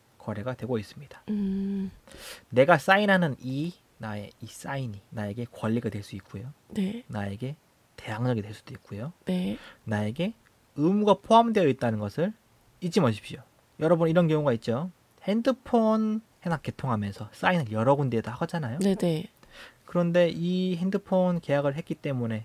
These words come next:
Speaker 1: 중간에 핸드폰을 쓰다가 핸드폰이 아작이 나버렸어요.
Speaker 2: 네.
Speaker 1: 그러면은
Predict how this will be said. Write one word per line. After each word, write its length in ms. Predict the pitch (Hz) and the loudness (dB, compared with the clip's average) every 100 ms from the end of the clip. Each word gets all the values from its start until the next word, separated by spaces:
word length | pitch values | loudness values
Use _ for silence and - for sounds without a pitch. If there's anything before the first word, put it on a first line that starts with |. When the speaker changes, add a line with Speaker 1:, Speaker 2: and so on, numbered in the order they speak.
| _ _ _ _ - | _ _ _ _ -8
Speaker 1:
중간에 380 | 151 151 160 | -2 4 4
핸드폰을 520 | 165 170 - 170 156 143 | 4 -2 -2 0 0 -2
쓰다가 340 | 165 160 147 | 0 2 2
핸드폰이 640 | 160 165 - 156 160 170 170 _ _ _ _ - | 0 -2 -2 -2 -2 -4 -8 _ _ _ _ -4
아작이 380 | 123 139 156 156 | 0 4 4 6
나버렸어요. 600 | 127 127 123 127 110 147 _ - _ | 6 6 4 2 0 -4 _ -20 _
Speaker 2:
네. 380 | 220 196 214 269 - | -6 -6 -6 -10 -14
Speaker 1:
그러면은 680 | - 185 180 175 165 170 170 | -6 0 2 2 4 2 0